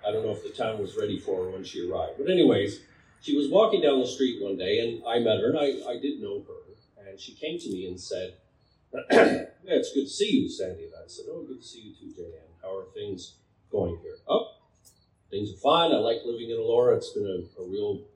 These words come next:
nice thing to get away from Toronto and to move out into the country a little bit." She said, "Hey, I'd like to ask you something." I said, "Sure." She said, "Word on the street." When you hear someone who's about eighty talk about word on the street, that always catches your attention. And so she says,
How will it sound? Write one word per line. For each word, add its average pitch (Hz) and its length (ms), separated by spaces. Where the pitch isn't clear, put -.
nice - 240
thing 107 200
to - 100
get 104 120
away 101 300
from - 160
Toronto 95 400
and 92 80
to - 120
move 92 180
out 92 140
into - 220
the 85 140
country - 300
a 87 80
little 415 220
bit." - 200
She - 140
said, 175 200
"Hey, 240 320
I'd - 140
like 151 220
to - 120
ask - 180
you - 60
something." - 320
I - 40
said, - 240
"Sure." - 280
She - 160
said, 156 260
"Word 226 220
on 196 120
the - 100
street." - 500
When - 140
you 170 80
hear 160 340
someone 135 300
who's 117 180
about 113 260
eighty 113 320
talk - 240
about 104 220
word 117 200
on 98 140
the 92 60
street, - 460
that 156 140
always 110 280
catches - 340
your 95 140
attention. - 500
And 101 160
so 117 220
she - 120
says, - 480